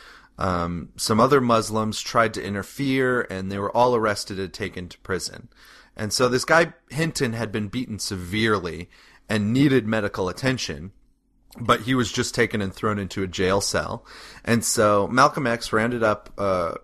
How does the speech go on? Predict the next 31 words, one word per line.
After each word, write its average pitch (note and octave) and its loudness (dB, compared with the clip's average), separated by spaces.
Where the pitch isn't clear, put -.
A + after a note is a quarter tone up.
Muslims A2 2
in G#2+ 0
the G2+ -4
area. F#2+ 0
This G#2+ -2
is G#2 -4
in G2 0
Harlem. F2+ -2
Uh, F#2+ 2
he, G#2+ -2
he A2 2
rounded C3 2
up G#2+ 2
Muslims B2 2
in B2 -2
the A#2 -4
area G2+ 2
and G2 -2
nation A2+ 0
members, F2+ -4
and A2+ 2
they A2+ 4
went A#2 0
and G2+ -4
protested - 2
and, F#2+ -6
you G2+ -6
know, F#2+ -2
demanded B2 2
the A#2 0
right A2+ 2